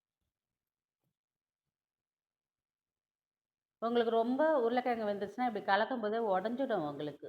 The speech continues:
முக்கால் பதம் வந்தோடனே நம்ம வறுக்கும் போது, அ, ம-, மீதி வேகறது வெந்துடும் உங்களுக்கு.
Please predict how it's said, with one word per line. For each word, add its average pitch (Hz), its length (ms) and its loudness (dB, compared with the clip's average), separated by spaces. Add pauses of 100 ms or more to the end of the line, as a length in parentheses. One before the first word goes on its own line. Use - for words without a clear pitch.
(120)
முக்கால் 214 340 -2
பதம் 220 240 -2
வந்தோடனே 233 220 -4
நம்ம 233 200 -2
வறுக்கும் 220 380 -2
போது, 214 240 -4 (200)
அ, 190 100 -4
ம-, 180 400 0 (500)
மீதி 240 240 0
வேகறது 202 500 0
வெந்துடும் 170 460 -2
உங்களுக்கு. 143 340 -10